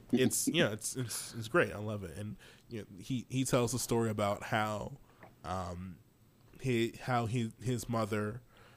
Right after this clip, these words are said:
uh, what, um,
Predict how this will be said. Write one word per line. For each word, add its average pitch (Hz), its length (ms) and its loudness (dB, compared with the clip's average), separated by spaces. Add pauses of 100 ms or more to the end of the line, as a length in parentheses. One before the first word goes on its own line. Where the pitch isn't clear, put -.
(300)
uh, 104 440 -2 (1120)
what, 113 380 -2 (340)
um, 107 600 -2